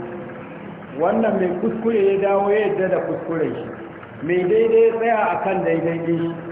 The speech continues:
sai Allah ya ce, wato, "Ku yi adalci, ku saita tsakaninsu, ku daidaita tsakaninsu." "Inna Allaha yuhibbul muqsitin." Allah yana son masu adalci. Kaga wannan zance ne gadan-gadan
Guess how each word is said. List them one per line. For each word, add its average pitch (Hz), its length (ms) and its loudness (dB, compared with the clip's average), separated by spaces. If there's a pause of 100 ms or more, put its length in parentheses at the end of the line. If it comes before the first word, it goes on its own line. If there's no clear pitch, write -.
(160)
sai 175 120 -2
Allah 185 300 2
ya 170 160 2
ce, 175 160 0 (1400)
wato, 143 460 -2
"Ku 143 140 -4
yi 165 160 2
adalci, 165 680 0 (120)
ku 143 160 -6
saita 180 420 0
tsakaninsu, 165 960 -2 (220)
ku 151 100 -6
daidaita 165 640 0
tsakaninsu." 135 640 -4 (300)
"Inna 170 280 -2
Allaha 160 380 2
yuhibbul 151 580 -4
muqsitin." 165 880 -2 (140)
Allah 170 340 0
yana 160 360 0
son 175 200 0
masu 143 320 -2
adalci. 147 560 0 (320)
Kaga 143 260 -4
wannan 165 380 0
zance 143 400 -4
ne 156 280 -2
gadan-gadan 139 920 -2